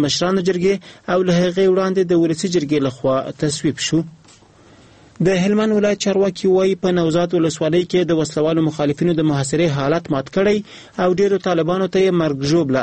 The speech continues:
اړولې. د نوزاد ولسوال سید مر-، سید مراد آغا ازادي راډیو ته وویل چې د محاصرې د ماتولو لپاره یې د تیر ماښام په عملیاتو کې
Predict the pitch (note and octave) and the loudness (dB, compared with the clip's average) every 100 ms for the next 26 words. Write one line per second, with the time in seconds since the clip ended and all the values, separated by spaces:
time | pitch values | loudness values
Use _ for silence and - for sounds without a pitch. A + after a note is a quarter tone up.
0 | A#2+ C3 C#3 D3 D3+ - - - E3+ F3 | 0 0 0 0 -2 -8 -14 -2 0 0
1 | F3 F3+ F3 F3 E3+ - F#3 F3+ - D#3+ | 0 0 0 0 -2 -2 -2 -2 -2 0
2 | D#3 D#3+ D#3+ F3+ D#3+ D3+ D#3+ F3+ F3 E3+ | 0 -2 -4 -2 -2 0 0 0 0 0
3 | F3 F3+ D#3 D3+ D#3 F3 D#3+ D#3 D#3+ F#3 | 0 -2 0 0 2 2 0 0 2 2
4 | F3 F#3 E3+ E3+ D#3 D3 F3 F3 E3+ D#3 | 2 -2 0 0 0 0 0 2 0 0
5 | D#3 F3 F3+ D3+ D3 F3+ G3+ G3+ G3+ - | 0 2 2 0 -2 0 0 0 -2 -4
6 | - - _ F3 F3 F3 G3+ G3+ G3 F#3 | -20 -20 _ -2 -2 -2 0 0 0 -2
7 | F3 - G3 F#3+ F3+ E3 E3 F#3+ F#3+ F3 | -2 -2 -2 0 -2 0 0 -2 -2 -2